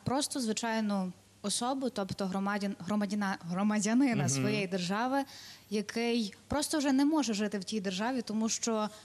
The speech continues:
Speaker 1: вона не діє за нормальними законами. І винуватими робить він саме Верховну Раду, оскільки вони відповідають за, е, те, що діється в нас в країні. І тому вся його,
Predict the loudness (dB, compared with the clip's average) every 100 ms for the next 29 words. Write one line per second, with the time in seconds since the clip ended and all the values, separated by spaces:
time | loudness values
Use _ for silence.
0 | -8 -2 2 4 4 4 2 2 2 2
1 | 2 0 0 0 -2 -2 -2 -2 -2 -4
2 | -2 -4 -4 -10 -4 -2 0 0 0 2
3 | 2 0 -2 -2 -2 0 0 0 -2 0
4 | 2 2 0 0 -2 -2 -4 0 2 2
5 | 2 -2 -2 0 0 0 0 -2 -6 -16
6 | -12 -6 -4 -2 -2 -2 -2 0 0 0
7 | -2 -2 -2 -2 0 0 -2 -4 0 2
8 | 4 2 -4 -4 -2 0 0